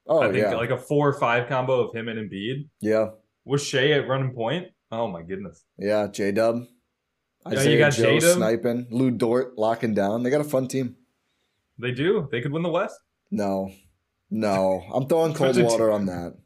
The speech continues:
Speaker 2: <laughs> the, the two, two of the guys I just mentioned are not, <laughs> like, active members of the,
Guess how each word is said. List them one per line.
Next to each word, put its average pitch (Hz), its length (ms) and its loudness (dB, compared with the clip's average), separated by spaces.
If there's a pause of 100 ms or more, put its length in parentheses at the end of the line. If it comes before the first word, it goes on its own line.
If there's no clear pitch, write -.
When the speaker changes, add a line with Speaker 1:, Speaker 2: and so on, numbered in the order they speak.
(100)
Speaker 2:
<laughs> - 240 -16
the, 156 680 2
the 139 140 2
two, 151 260 -2
two 180 200 0
of 156 40 2
the 139 60 2
guys 123 320 0
I 110 60 -4 (220)
just 110 180 -10
mentioned 101 280 -8
are 117 160 0
not, 139 460 2
<laughs> - 0 -
like, 185 340 4 (100)
active 135 340 -2
members 131 440 -2
of 143 220 -2
the, 135 80 -2